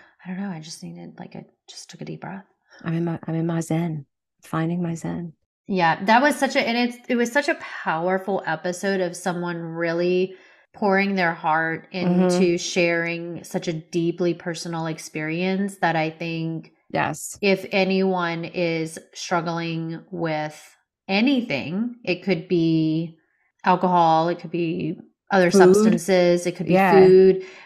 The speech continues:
Speaker 1: but
Speaker 2: Anything.
Speaker 1: she, but so many of her tips and some of the, the, the things that she had expressed,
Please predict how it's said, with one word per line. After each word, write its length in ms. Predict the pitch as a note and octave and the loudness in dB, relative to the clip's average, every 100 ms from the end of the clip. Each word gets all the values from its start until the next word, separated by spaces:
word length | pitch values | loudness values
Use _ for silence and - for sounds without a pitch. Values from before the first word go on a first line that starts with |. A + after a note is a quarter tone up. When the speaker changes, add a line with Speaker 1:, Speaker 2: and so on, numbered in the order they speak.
| - | 0
Speaker 1:
but 100 | G3+ | 6
Speaker 2:
Anything. 500 | G3+ G#3+ F3+ E3+ E3 | 6 4 -2 -4 -6
Speaker 1:
she, 600 | D#3+ - A3+ G#3 - - - | -8 -4 0 0 0 -8 -8
but 300 | G3 G3+ G3 | 0 0 0
so 300 | - G#3+ G#3 | 0 2 4
many 260 | A3+ A3 | 6 6
of 100 | G3+ | 4
her 100 | G3 | 0
tips 520 | F3+ - G#3 F3 - F#3 | -6 -4 -2 -2 -4 -6
and 180 | F3+ | -4
some 260 | F3 G3 F#3 | -2 0 2
of 180 | G3 F#3 | 0 2
the, 240 | F#3+ F3 - _ | 0 0 -10 _
the, 520 | F#3 F3+ F3+ F3 - - | 0 2 4 0 -4 -8
the 120 | F#3 | -10
things 420 | F3+ G3 F#3+ G3 | -4 -2 0 0
that 180 | F#3+ F3+ | -2 -4
she 120 | - | -2
had 100 | F#3 | -2
expressed, 840 | E3 - - F#3 F3 D#3+ D#3 - | -2 -8 -4 4 4 4 0 -6